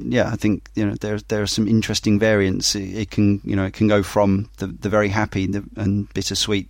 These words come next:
to the really quite miserable with the drunk dad or the abused dad and the abusive mother. I'm not, I mean, that one's interesting in the sense that, you know, does, does, it kind of,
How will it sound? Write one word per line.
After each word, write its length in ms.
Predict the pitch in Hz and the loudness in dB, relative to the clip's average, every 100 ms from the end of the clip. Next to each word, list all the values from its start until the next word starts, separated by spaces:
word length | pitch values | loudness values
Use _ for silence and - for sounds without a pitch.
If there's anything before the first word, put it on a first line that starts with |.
| - | -6
to 160 | - 101 | -2 -2
the 100 | 101 | -2
really 260 | 123 98 | -2 -2
quite 340 | 92 110 101 - | -2 0 0 2
miserable 500 | 127 113 95 107 110 | 2 2 2 0 -2
with 140 | 101 | -4
the 60 | 101 | -4
drunk 300 | 110 107 - | 0 0 2
dad 240 | 110 120 | 2 2
or 100 | 107 | 2
the 220 | 101 98 | 0 -2
abused 580 | 98 92 110 113 101 - | -4 -2 0 0 0 -2
dad 300 | - 107 110 | 0 0 0
and 140 | 104 104 | 2 2
the 100 | 104 | 2
abusive 560 | 98 120 - 113 98 | 0 0 2 0 2
mother. 280 | 104 117 87 | 2 2 0
I'm 160 | 92 113 | 2 2
not, 160 | 110 - | 2 -2
I 100 | 120 | 2
mean, 200 | 120 117 | 4 4
that 240 | 131 - | 2 0
one's 420 | 110 104 104 101 101 | 0 2 4 2 2
interesting 520 | 110 98 98 - 101 | 2 2 0 0 0
in 80 | 101 | 2
the 80 | 98 | 2
sense 340 | 104 101 - | 0 0 0
that, 200 | 98 - - - - - - - - - _ _ _ _ _ _ _ _ - - | -2 -4 -10 -20 -20 -20 -20 -20 -20 -20 _ _ _ _ _ _ _ _ -16 -2
you 100 | 113 | 0
know, 120 | 98 | 0
does, 320 | - 101 - | 0 -2 -2
does, 280 | - 117 95 | -2 -4 -4
it 440 | 123 107 110 - - | -6 -8 -10 -10 0
kind 200 | - 104 | 4 4
of, 260 | 110 - | 0 -16